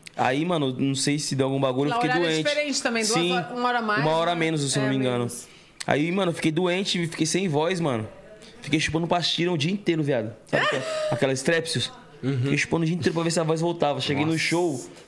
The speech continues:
Speaker 1: cuzão, eu fiquei mais rouco no show do que o dia inteiro que eu tava, cuzão.
Speaker 3: Sério? Por causa da
Speaker 1: Do clima, muito
Speaker 3: Sério?
Speaker 1: seco, sei lá. E, mano, o show lá era dos caras da pesada lá, viado. Não sei como que eu saí de lá não, viado.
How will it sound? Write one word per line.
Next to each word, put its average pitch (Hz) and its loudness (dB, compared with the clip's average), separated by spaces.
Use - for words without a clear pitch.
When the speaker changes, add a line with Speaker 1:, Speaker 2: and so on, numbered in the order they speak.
Speaker 1:
cuzão, 151 0
eu 139 -6
fiquei 151 -2
mais 156 0
rouco 160 -2
no 175 0
show 156 0
do 160 0
que 165 0
o - 0
dia 151 0
inteiro 147 -2
que 151 -4
eu 135 -2
tava, 123 0
cuzão. 117 -4
Speaker 3:
Sério? 147 0
Por 208 -8
causa 120 0
da 110 0
Speaker 1:
Do 147 2
clima, 143 0
muito 131 -2
Speaker 3:
Sério? 135 2
Speaker 1:
seco, 170 0
sei 147 -2
lá. 139 2
E, 147 2
mano, 147 0
o 135 0
show 147 0
lá 139 2
era 151 -2
dos 147 -2
caras 143 0
da 143 2
pesada 143 0
lá, 135 2
viado. 135 0
Não 120 0
sei 135 0
como 147 0
que 151 -4
eu 147 0
saí 151 0
de 151 0
lá 175 0
não, 180 0
viado. 127 -2